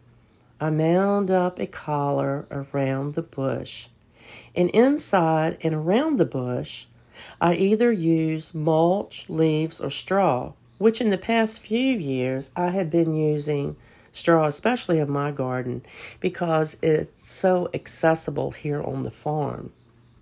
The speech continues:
The rose collars will protect the grafted roses throughout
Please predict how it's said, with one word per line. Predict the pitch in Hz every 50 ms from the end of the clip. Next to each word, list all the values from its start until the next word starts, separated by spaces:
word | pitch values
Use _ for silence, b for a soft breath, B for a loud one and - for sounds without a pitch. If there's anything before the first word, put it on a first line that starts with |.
| _ _ _ _ _ _ _ _ _ _ - _ _ _ _ _ B B B B B B B B B B B B B B B B
The | - 208
rose | 196 220 240 269 302 330 320 -
collars | - - 185 160 143 135 - - - - 165 -
will | 190 190 190
protect | 190 - 208 202 - - - 240 220 180 180 - -
the | 160 165
grafted | 156 170 165 165 165 170 165 - 165 -
roses | - 170 175 170 175 180 175 165 - - - - - -
throughout | - 190 190 170 - - 170 175 170 156 147 - -